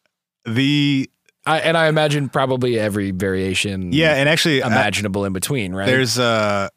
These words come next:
Speaker 1: on archive dot org, there's this, uh, somebody put together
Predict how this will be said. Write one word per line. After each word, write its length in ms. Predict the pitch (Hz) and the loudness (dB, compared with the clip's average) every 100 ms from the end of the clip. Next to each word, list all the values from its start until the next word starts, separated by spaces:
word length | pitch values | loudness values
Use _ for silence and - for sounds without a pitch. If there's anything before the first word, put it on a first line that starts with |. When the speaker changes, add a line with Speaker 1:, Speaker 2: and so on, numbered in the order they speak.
| _ | _
Speaker 1:
on 180 | 123 120 | -2 0
archive 400 | 113 147 156 139 | 0 0 0 0
dot 220 | 123 117 | 2 0
org, 320 | 98 113 107 98 | 2 0 0 0
there's 220 | 107 104 | -2 0
this, 280 | 113 - - - | -2 -2 -6 -6
uh, 380 | 107 98 90 92 - _ _ | -4 -2 -4 -8 -12 _ _
somebody 260 | - 147 160 | -8 -2 -2
put 160 | 151 143 | -2 -2
together 600 | 110 113 110 107 104 | 0 0 2 2 0